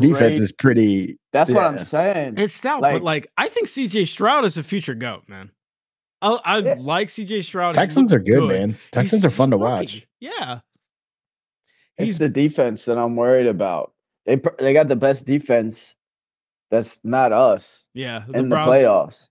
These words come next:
Speaker 3: very fucking
Speaker 1: Yeah.
Speaker 3: good defense. They have Myles Garrett out there, man. This is gonna be
Speaker 1: Yeah.
Speaker 3: tough.
Speaker 1: God, he needs to come to Baltimore, dude.
Speaker 3: Myles Garrett, it's never gonna happen.
Speaker 1: We
Speaker 3: It'll
Speaker 1: should have
Speaker 3: never
Speaker 1: traded Joe Flacco for him.
Speaker 2: <laughs>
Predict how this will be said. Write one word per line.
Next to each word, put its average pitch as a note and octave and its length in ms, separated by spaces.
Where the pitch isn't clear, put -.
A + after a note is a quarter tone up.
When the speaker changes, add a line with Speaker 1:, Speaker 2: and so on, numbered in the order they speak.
Speaker 3:
very C3+ 380
fucking B2 320
Speaker 1:
Yeah. G2+ 120
Speaker 3:
good G2 120
defense. A#2 320
They D3+ 100
have C3+ 160
Myles C3 380
Garrett B2 380
out A2 200
there, G#2+ 220
man. A2 380
This D#3 100
is D3 80
gonna D#3+ 200
be C3+ 80
Speaker 1:
Yeah. B2 80
Speaker 3:
tough. C#3 280
Speaker 1:
God, - 300
he - 100
needs E3 160
to G#2+ 60
come G#2 140
to F#2 40
Baltimore, F2+ 520
dude. F2+ 320
Speaker 3:
Myles F#3 340
Garrett, F3 360
it's C#3 240
never C3 240
gonna A2+ 180
happen. G#2+ 480
Speaker 1:
We B2+ 120
Speaker 3:
It'll C3 60
Speaker 1:
should E3+ 100
have B2+ 80
Speaker 3:
never - 100
Speaker 1:
traded A2+ 300
Joe A2 120
Flacco G2+ 400
for F#2+ 120
him. F#2 260
Speaker 2:
<laughs> - 240